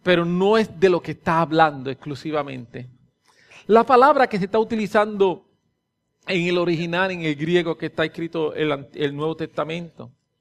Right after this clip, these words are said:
es una palabra que lo que implica esa palabra es el hablar o hacer público, dar a conocer un mensaje.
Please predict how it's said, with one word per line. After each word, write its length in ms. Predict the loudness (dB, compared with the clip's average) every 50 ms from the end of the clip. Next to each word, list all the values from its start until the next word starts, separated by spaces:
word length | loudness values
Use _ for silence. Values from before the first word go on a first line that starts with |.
| _ _ _ _ _ _ _ _ _ _ _ _ _ _ _ _ _ _ _ -6
es 180 | -6 -6 -4 -2
una 460 | 0 2 2 2 2 0 -4 -14 _ _ _ _ _ _ _ _ _ _ _ _ _ _ _ 2
palabra 920 | 4 4 4 4 4 2 2 2 2 0 0 -2 -4 -4 -4 -8 _ _ _ _ _ _ _ _ _ _ _ _ _ _ _ _ _
que 260 | -2 0 0 0 0
lo 360 | -2 -4 -2 0 0 0 0
que 260 | -2 -2 -2 -2 -2 -4
implica 1040 | -6 -6 -6 -6 -6 -10 _ _ _ -8 -6 -4 -4 -6 -6 -4 -2 -2 -2 -2 -4 -6
esa 320 | -8 -8 -6 -6 -6 -6
palabra 500 | -4 -4 -2 0 0 0 0 0 0 -2
es 220 | -2 -2 -6 -12 -20 _ _ -8
el 320 | -4 -4 -4 -4 -6 _ -4
hablar 800 | -2 -2 -2 0 0 2 4 4 4 4 2 0 -2 -8 -16 _ _ _ _ _ _ _ _ _ _ _
o 220 | -6 -2 2 2 2
hacer 380 | 0 0 -4 -4 -4 -4 -4
público, 840 | -8 _ _ -8 -6 -6 -6 -6 -6 -8 -8 -8 -8 _ -6 -6 -6
dar 280 | -6 -2 0 0 0 0
a 120 | -2 -4
conocer 480 | -6 -8 -8 -8 -10 -10 -10 -12 -10 -10
un 140 | -10 -10 -10
mensaje. 680 | -8 -8 -10 -12 -10 -6 -6 -6 -6 -6 -10 -14 -18